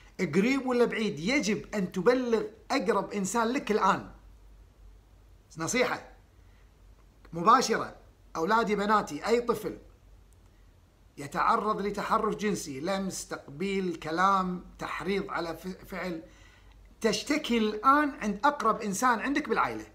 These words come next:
ت-، تروح لأبوك، تروح لأمك، لخالك، أختك، منو إنسان ترتاح له في العائلة وفاهم كبير، روح قول له: "حصل معي واحد، اثنين، ثلاثة"، بالتفصيل،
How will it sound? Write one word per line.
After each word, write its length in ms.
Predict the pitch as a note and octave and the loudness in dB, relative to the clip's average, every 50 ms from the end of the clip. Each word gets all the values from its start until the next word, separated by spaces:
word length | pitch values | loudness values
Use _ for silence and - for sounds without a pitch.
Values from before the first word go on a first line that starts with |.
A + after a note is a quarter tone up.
| - - - - - - - | -20 -20 -20 -20 -20 -20 -16
ت-، 80 | - F#3 | -12 -12
تروح 300 | F#3+ - F#3 G#3 - - | -12 -8 -6 -6 -4 -4
لأبوك، 320 | F#3+ F3 F#3 A#3 A3+ A3 | -4 -2 0 0 -2 -2
تروح 240 | - - - - - | -4 -8 -10 -8 -6
لأمك، 460 | F#3+ A3 A3 G#3+ G#3 A3 G#3+ G#3 G#3+ - - - - - | -4 -4 -2 -2 -2 -2 -4 -4 -6 -10 -18 -20 -20 -16
لخالك، 760 | - F3+ - - G#3+ A3 G#3+ G#3+ G#3+ G#3 G#3+ G#3 - - - - - - - - - | -12 -10 -8 -2 2 4 4 4 4 2 0 -2 -6 -10 -14 -18 -20 -20 -20 -16 -12
أختك، 600 | - - G#3 F#3+ - - - G#3+ G#3 G#3+ - - - - - | -10 -8 -8 -8 -4 -2 0 0 0 0 -4 -10 -18 -12 -4
منو 220 | G3 A3 C4 C#4 B3+ | 0 0 2 2 2
إنسان 360 | B3 - - A#3 G#3+ F#3 F#3 | 2 2 2 2 0 0 0
ترتاح 400 | - G3 E3+ - B3+ A#3 - - | -4 -4 0 2 2 2 2 2
له 100 | G#3 F3+ | -2 -4
في 60 | - | -2
العائلة 320 | F#3+ D#3+ F#3 G3+ F#3+ F3+ | 0 0 0 0 0 -2
وفاهم 380 | E3+ - - G#3+ A3 G#3+ G#3 G#3 | -2 0 2 2 2 2 2 0
كبير، 420 | G3+ - F#3 A#3 C4 D4 D4+ - - - - - - - - D#3+ | -2 -2 -2 0 0 0 -2 -4 -8 -16 -20 -20 -20 -14 -4 0
روح 180 | F3+ G#3+ G#3+ | 2 2 2
قول 360 | - D3+ E3 A3 G#3+ F#3+ E3 | 2 0 2 2 4 4 2
له: 200 | - - - - - - | 0 -4 -8 -12 -14 -6
"حصل 440 | - - G3+ A#3 A3+ G#3 F#3+ F#3 | 0 2 4 4 4 2 0 0
معي 320 | F3+ G3+ G3 D#3+ E3 E3 D#3 | 0 0 2 2 2 0 0
واحد، 400 | E3 F3+ A3 G#3+ F#3+ - D#3+ D#3+ | 0 0 2 2 2 2 0 -4
اثنين، 400 | D#3+ - G3+ A3+ A3 G3 F3 - | -6 -4 -2 -2 0 -2 -2 -4
ثلاثة"، 500 | - F#3+ F#3 A3+ A3 G#3 - - E3+ - | -6 -6 -2 0 0 0 0 -4 -8 -6
بالتفصيل، 640 | - - - - G3+ F#3+ - - A#3 F#3+ - - | -4 -4 -4 -4 -4 -4 -2 -2 0 -2 -2 -4